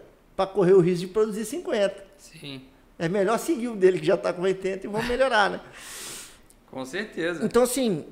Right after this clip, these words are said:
Speaker 1: eu falo, Romulo, que foi um, um, um, um, uma mudança. E esse tipo de, de, de, de, de conceito, Marcelo, eu te falo porque, né, quem tá aqui assistindo, as pessoas não tão, não, não conhecem, já foi quando a agricultura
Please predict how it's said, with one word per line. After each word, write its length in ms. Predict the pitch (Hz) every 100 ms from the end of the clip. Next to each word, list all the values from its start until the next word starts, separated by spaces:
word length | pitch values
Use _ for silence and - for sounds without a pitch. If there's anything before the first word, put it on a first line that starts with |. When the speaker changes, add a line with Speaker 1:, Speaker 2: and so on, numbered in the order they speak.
| -
Speaker 1:
eu 120 | 180
falo, 360 | 175 226 226 226
Romulo, 260 | 185 156 147
que 100 | 175
foi 260 | - 202
um, 80 | 220
um, 20 |
um, 760 | 202 196 190 175 165 160 156 -
um, 80 | 151
uma 140 | 160
mudança. 600 | 160 147 151 180 185 269 - _ _ _ _ _ _ _ - _ _ _ -
E 160 | 180
esse 220 | 202 - -
tipo 360 | - 208 208
de, 180 | 165 180
de, 180 | - 143
de, 240 | - 139
de, 460 | 143 139 156 143 135 -
de 140 | 139 151
conceito, 480 | 160 127 160 139
Marcelo, 420 | 135 123 127 117 -
eu 200 | 101 - -
te 120 | - 180
falo 400 | - 175 214 208
porque, 440 | - - 214 202 - -
né, 160 | 160 185
quem 200 | 190 180
tá 160 | 175 165
aqui 200 | - 165
assistindo, 460 | - - 175 185
as 60 | -
pessoas 360 | 151 - 170
não 120 | 160 165
tão, 260 | 147 151 - - - - -
não, 180 | 151 147
não 160 | 156
conhecem, 520 | 156 151 139 143 -
já 220 | 160 185 180 - _ _ _ _ _
foi 340 | - - 240 269
quando 500 | - 233 240 254 - - -
a 80 | 170
agricultura 720 | 226 233 247 208 208 220